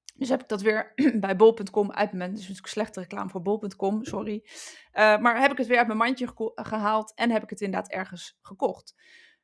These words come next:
Wat zegt het nou? Dat ik heel even een moment heb genomen om na te denken over deze vragen. Oftewel, het emo-, emotionele van, hey, ja, ik heb het nu, eh, nodig. Even, hè, vanuit het stuk, nou ja, ik heb, ik heb het nu nodig. Eh, even uit het emotionele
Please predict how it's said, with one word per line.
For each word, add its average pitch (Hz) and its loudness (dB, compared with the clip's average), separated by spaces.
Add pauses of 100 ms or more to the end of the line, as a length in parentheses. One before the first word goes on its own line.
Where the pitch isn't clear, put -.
(220)
Wat 220 -4
zegt 294 -2
het - -12
nou? 254 -6
Dat 233 -8
ik 254 -8
heel 262 0
even 262 0
een 247 4
moment 240 0
heb 226 -10
genomen 196 -6 (100)
om 214 -4
na 233 2
te 269 -12
denken 202 -4
over 196 -6
deze 185 -6
vragen. 190 -4
Oftewel, 202 -4 (260)
het - -8
emo-, 220 0
emotionele 233 -2
van, 208 -10
hey, 226 -2
ja, 208 0
ik 190 -8
heb 196 -6
het 196 -14
nu, 214 -4
eh, 196 -6
nodig. 214 -4
Even, 196 -10
hè, 233 -6 (100)
vanuit 202 -6
het 190 -14
stuk, 190 -12
nou 202 -6
ja, - -12
ik - -20
heb, - -6
ik 196 -10
heb 220 2
het 208 -4
nu 190 -4
nodig. 240 -2 (360)
Eh, 214 0 (260)
even 294 -2
uit - -2
het 233 -4
emotionele 247 -2